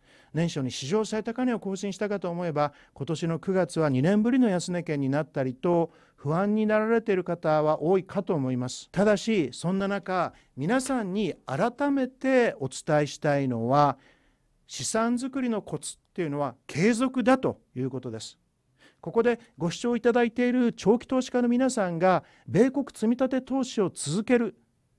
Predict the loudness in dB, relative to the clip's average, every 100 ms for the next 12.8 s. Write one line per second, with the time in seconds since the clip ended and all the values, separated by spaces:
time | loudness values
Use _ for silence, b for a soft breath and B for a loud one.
0 | _ 2 4 2 0 -4 _ b -4 -2
1 | 0 0 -2 -2 -4 0 0 0 -2 b
2 | -10 -6 -6 -4 -2 0 -2 -2 -4 -4
3 | -4 2 4 4 2 -2 -2 -2 -2 -4
4 | -4 -6 -4 -6 -8 -8 -6 -4 -4 -2
5 | -4 -4 -6 -2 0 2 0 -2 b b
6 | b -4 -2 -2 -4 -2 -2 -4 -6 -6
7 | -6 0 0 0 -2 -2 -2 -6 -6 -8
8 | -10 -12 -12 -14 _ _ _ b b b
9 | -16 -10 -6 0 0 0 0 -2 -6 -8
10 | -8 -4 0 0 0 -8 b b 0 2
11 | 2 0 2 0 -2 -6 -6 -4 -4 -4
12 | -6 -6 -6 -4 -4 0 0